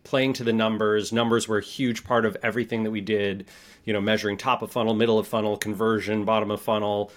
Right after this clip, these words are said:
re-, returning visits, you know, or, uh, returning customers, cancellation rates, right? Obsessed with that stuff. I personally still did a lot of serendipitous, hard to measure, impossible measure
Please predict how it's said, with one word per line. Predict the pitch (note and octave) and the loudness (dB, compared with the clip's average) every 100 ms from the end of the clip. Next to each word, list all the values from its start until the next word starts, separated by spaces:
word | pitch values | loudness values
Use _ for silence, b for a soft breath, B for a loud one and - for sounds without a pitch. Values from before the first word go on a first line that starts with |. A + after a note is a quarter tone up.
| B B | B B
re-, | A#2+ A2 - | -6 -6 -6
returning | B2 A2+ B2+ A#2 A2 G#2+ | -6 -4 -2 0 0 0
visits, | G#2 A#2 - - - - | 0 -2 -6 -4 -4 -4
you | A#2 | -4
know, | B2 | -4
or, | G#2 G2+ | -2 -2
uh, | G2 G2 F#2+ | -4 -4 -4
returning | G#2 - A2+ G#2+ G#2 - _ _ _ _ _ - - | -6 -4 -2 0 -2 -8 _ _ _ _ _ -18 -12
customers, | - A2+ - G#2+ G#2 | -6 -4 -2 -2 -2
cancellation | - B2 A2+ A2+ G#2+ G#2+ | -2 -4 -2 -2 -2 -2
rates, | G#2+ - | -4 -4
right? | G#2+ A2 | -6 -2
Obsessed | - D#3+ C3 - | 0 2 2 -2
with | G2+ | -8
that | F2 | -12
stuff. | - F2 - - B B B B B B B B _ - | -12 -14 -16 -20 B B B B B B B B _ 0
I | D3 E3+ D#3+ D3+ | 4 4 4 0
personally | - G3 C4 - B2 A2 G2+ F2 A2+ F#3 F#3+ _ - | -2 0 0 -2 0 -2 -2 -4 -6 -6 -10 _ -8
still | - - D3+ D#3+ D#3 | -6 0 2 4 4
did | D3 C#3 | 4 4
a | C3+ | 2
lot | A#2 A#2+ A#2+ B2 | 2 4 2 0
of | A2 G#2+ G#2+ G#2 G2 - _ _ _ _ | -4 -4 -4 -6 -10 -20 _ _ _ _
serendipitous, | - - D#3 D3 C#3+ C3 B2 A#2+ A#2+ A#2 | -4 2 4 4 4 2 2 4 4 2
hard | - B2+ A2+ | 2 0 2
to | |
measure, | A2+ A#2 A#2+ A2 | 0 0 0 -2
impossible | G#2 A#2+ G#2+ A2 | 0 0 0 -2
measure | G#2 G#2 G#2 G#2+ G2+ G2 | -2 -4 -4 -2 -2 -2